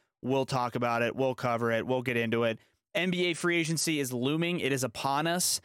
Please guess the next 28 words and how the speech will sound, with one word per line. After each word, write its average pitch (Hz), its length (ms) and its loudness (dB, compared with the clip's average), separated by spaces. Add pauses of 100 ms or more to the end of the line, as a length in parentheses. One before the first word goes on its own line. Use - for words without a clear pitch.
(340)
Things 165 320 -2
are 156 120 4
about 143 320 -2
to 151 80 -4
start 147 380 -2
getting 143 320 0
real 151 360 2
hot 139 540 -2 (480)
in 151 140 -2
the 143 140 0
N 139 120 -2
B 139 180 0
A. 160 320 -2 (640)
Some 214 200 2
players 202 260 2
have 180 100 0
already 185 160 2
decided 175 380 0
where 180 100 2
they 180 80 2
wanna 180 180 2
go, 196 300 0 (580)
and 139 100 0
we 147 120 2
will 156 80 0
talk 170 240 0
about 123 220 0
that. 113 200 0